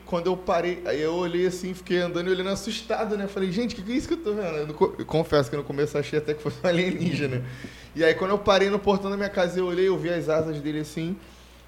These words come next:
E aí ele passou, voou como se fosse um raio, sabe? E foi embora. E aí o Espírito Santo falou assim na minha mente, na, na mesma hora, aquele testemunho interior, o texto que fala que os anjos do Senhor acampam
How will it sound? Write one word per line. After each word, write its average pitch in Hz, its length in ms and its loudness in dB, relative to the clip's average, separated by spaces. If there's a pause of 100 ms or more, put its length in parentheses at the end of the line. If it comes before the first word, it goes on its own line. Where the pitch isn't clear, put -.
E 139 120 -2
aí 151 100 8
ele 170 120 4
passou, 190 680 0 (240)
voou 135 220 0
como 156 180 -2
se 147 80 -6
fosse 160 240 -4
um 196 360 -6
raio, 151 320 4
sabe? 139 320 0
E - 20 -6
foi 160 200 -4
embora. 175 380 -2 (420)
E 139 100 4
aí 143 220 4
o - 20 -2
Espírito 165 340 -6
Santo 165 160 -4
falou 165 200 0
assim 160 160 -6
na 156 100 -6
minha 156 160 -4
mente, 139 320 -6
na, 131 180 -4
na 131 160 -4
mesma 160 380 0
hora, 127 300 4
aquele 139 260 -2
testemunho 143 440 -4
interior, 147 440 2 (340)
o 131 80 -2
texto 139 380 -2
que 151 100 -8
fala 143 300 0
que 147 180 -2
os 139 360 2
anjos 143 180 0
do 151 140 -6
Senhor 147 360 -4
acampam 151 460 -4